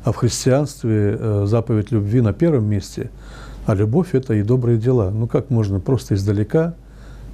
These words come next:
любить всех? «Я всех люблю». Это фантазия. Это фантазия, которая ничем не подтверждена. Да, если слова такие «я всех люблю» и глубокая молитва, скажем, по кафизме в день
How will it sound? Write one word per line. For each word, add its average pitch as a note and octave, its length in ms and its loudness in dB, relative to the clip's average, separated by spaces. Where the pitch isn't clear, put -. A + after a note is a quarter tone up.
любить G#2 340 2
всех? - 340 -4
«Я E3+ 140 4
всех - 340 -2
люблю». A#2 320 2
Это A#2+ 160 0
фантазия. G#2+ 640 -4
Это C3 200 2
фантазия, F3+ 840 0
которая G#2+ 220 2
ничем D#3+ 640 2
не B2+ 140 0
подтверждена. G#2+ 880 -2
Да, B2 300 4
если A2+ 300 -6
слова B2 340 0
такие A2+ 320 -4
«я G#2 60 2
всех - 260 -4
люблю» A#2 460 2
и B2 80 4
глубокая B2 600 2
молитва, A#2 680 0
скажем, G2+ 500 0
по C3+ 80 2
кафизме A2+ 560 0
в G#2 100 -6
день F#3+ 340 0